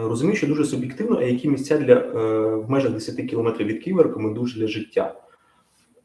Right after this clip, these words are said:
Не розглядав такі місця, тому що там сотка досить дорого коштує землі. Я собі не міг її дозволити.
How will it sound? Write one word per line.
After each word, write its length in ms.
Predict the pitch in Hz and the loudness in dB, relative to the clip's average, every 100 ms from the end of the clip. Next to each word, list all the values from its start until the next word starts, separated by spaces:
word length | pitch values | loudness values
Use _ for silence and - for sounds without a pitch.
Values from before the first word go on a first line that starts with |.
| _ 127 | _ 2
Не 220 | 147 175 | 6 8
розглядав 600 | 170 127 127 127 127 127 | 6 4 0 0 0 0
такі 220 | 113 123 | -4 -4
місця, 420 | 117 110 - 196 | -4 -6 -4 -4
тому 280 | 220 120 120 | -4 -6 -6
що 240 | 120 113 | -6 -6
там 220 | - 156 160 | -2 -2 0
сотка 360 | - 120 - | -2 -2 -4
досить 300 | 110 - 110 | -6 -6 -6
дорого 280 | 107 - 98 | -8 -10 -14
коштує 360 | - - - - | -18 -20 -20 -16
землі. 300 | 101 101 - | -6 -6 -4
Я 100 | 113 | -6
собі 240 | - 110 | -6 -12
не 100 | 104 | -8
міг 180 | 107 104 - | -6 -8 -10
її 340 | 98 95 - 110 | -16 -14 -16 -18
дозволити. 560 | 117 214 285 285 113 | -6 -4 -4 -4 -8